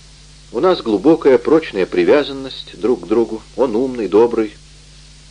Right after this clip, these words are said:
Он делает всё, что может, чтобы только мне было хорошо».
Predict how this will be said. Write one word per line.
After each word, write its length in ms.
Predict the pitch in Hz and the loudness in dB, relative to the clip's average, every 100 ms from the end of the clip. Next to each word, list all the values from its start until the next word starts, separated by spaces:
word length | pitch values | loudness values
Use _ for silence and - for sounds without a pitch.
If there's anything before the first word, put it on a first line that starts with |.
| - - - - | -20 -20 -20 -4
Он 180 | 131 151 | -2 2
делает 340 | 175 180 170 170 | 6 8 6 4
всё, 180 | 180 | 0
что 220 | 165 - 127 | 2 2 4
может, 480 | 139 139 143 - - - - - - | 4 2 0 -8 -20 -20 -20 -20 -20
чтобы 320 | - - 127 131 | -6 0 2 4
только 240 | 120 131 | 2 2
мне 180 | 117 120 | 0 0
было 220 | 113 113 | 2 0
хорошо». 560 | - 110 107 - 104 | 2 -2 -2 0 0